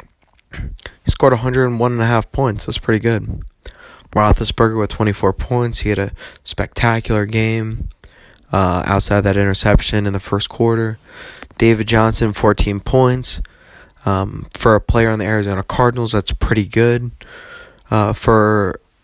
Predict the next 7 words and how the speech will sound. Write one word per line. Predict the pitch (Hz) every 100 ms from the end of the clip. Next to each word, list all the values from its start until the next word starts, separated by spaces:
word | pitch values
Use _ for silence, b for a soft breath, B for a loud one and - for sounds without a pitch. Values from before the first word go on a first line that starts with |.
| _
a | -
top | - - 113 -
five | 110 98 -
pick, | - 147 135 - - _ _ _ _
eh, | 131 135 131 131
not | - 92 90 87
good. | - - 101